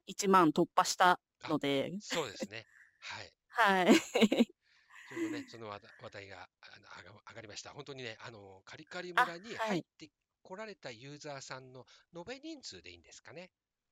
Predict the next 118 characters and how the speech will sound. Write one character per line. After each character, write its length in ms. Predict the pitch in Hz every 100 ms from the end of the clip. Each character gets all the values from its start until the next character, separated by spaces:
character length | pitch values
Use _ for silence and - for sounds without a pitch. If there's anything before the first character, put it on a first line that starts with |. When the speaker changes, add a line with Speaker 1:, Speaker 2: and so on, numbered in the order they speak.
| _ _ _ _ _
Speaker 1:
そ 200 | - -
う 40 | -
で 120 | 185
す 80 | 151
ね、 100 | 151
延 140 | 170
べ 100 | 185
人 240 | 190 180
数 120 | 147 -
で 100 | -
す 120 | -
ね。 80 | - -
Speaker 2:
は 80 |
い。 20 | -
が、 20 | - _
ち 80 | -
ょ 40 |
う 40 | 226
ど、 140 | 208 -
え 260 | 147 143 143
ー、 40 |
も 180 | 143 147
う 40 | 95
ね、 160 | 98 _ 135
え 680 | 127 117 113 110 107 101
ー、 40 | 98
先 140 | 139
日 280 | 113 107 101 -
一 220 | - 123
万 280 | 120 131 131
人 260 | 131 127
を 100 | 123 - -
超 100 | 127
え 60 |
た 200 | - 120
と 140 | - 87
い 60 |
う 40 | 85
こ 120 | 98
と 120 | 104
で、 160 | 104 110
こ 140 | -
れ 120 | 151
や 100 | 113
っ 40 | 117
ぱ 100 | 151
り 100 | 98
な 100 | 87
か 180 | - -
な 60 | 175
か 60 |
な 160 | 175 160
い 60 |
こ 40 | 160
と 0 |
で 0 |
す 80 | 180
ね。 60 |
Speaker 1:
は 40 | 160
い、 20 |
そ 0 |
う 20 |
な 120 | 139
ん 80 | 127
で 80 | -
す。 120 | - - -
Speaker 2:
本 100 | 147
当 100 | 131
に 80 | 113
お 80 |
め 120 | 123 117
で 100 | 110
と 140 | 113
う 40 |
ご 80 | 104
ざ 100 | 98
い 40 | 92
ま 120 | 311
す。 60 |
Speaker 1:
そ 60 | 185
う 40 |
で 60 | 156
す 100 | -
ね。 100 | 135
Speaker 2:
ち 0 |
ょ 0 |
っ 0 |
と 0 |
ね、 80 | - - 226
え 420 | 247 311 254 202
ー、 20 |
Speaker 1:
は 100 | 170
い、 40 | 190
Speaker 2:
お 20 |
祝 0 |
い 20 |
が 60 | 190
遅 140 | 180
く 120 | 160 165
な 120 | 160
り 80 | 160
ま 120 | 165
し 80 | 160
た。 60 |
Speaker 1:
あ 20 | 190
り 60 |
が 40 | 262
と 60 |
う 80 | -
ご 60 | 196
ざ 80 |
い 60 | -
ま 60 | 220
す。 40 |
<laughs> 320 | _ - -
Speaker 2:
う 40 |
ん。 40 |
あ、 60 | 285